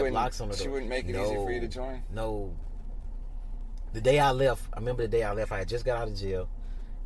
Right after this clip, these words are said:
Speaker 2: and, um, they were telling me, of course, uh, 'cause the woman, when I went and talked to pre-trial, she was like, "You're so, you got a bright future, but you don't even know why you're here.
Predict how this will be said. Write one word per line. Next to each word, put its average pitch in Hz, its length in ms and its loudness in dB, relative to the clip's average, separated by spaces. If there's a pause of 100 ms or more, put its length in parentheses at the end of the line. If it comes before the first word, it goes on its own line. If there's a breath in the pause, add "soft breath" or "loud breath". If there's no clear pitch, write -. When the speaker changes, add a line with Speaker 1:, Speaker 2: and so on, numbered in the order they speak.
(100)
Speaker 2:
and, 98 280 0
um, 87 480 -2 (600)
they 110 120 2
were 104 60 2
telling 113 240 2
me, 107 100 0
of 101 80 0
course, 110 500 -2 (580)
uh, 90 400 -2 (240)
'cause 107 120 -4
the 98 80 -2
woman, 117 220 0
when 101 100 -2
I 95 40 -2
went 101 140 -2
and 95 80 -4
talked - 200 -4
to - 60 -4
pre-trial, 90 420 -4
she 95 120 -4
was 90 100 -6
like, 87 160 -4 (320 loud breath)
"You're 101 80 -2
so, 107 500 0
you 110 140 -4
got 107 180 0
a 98 40 -2
bright 101 260 0
future, 92 480 -4 (380 loud breath)
but 101 100 -2
you 110 80 0
don't 110 160 0
even 101 140 -2
know 101 100 -2
why 92 160 -2
you're - 180 -4
here. - 380 -4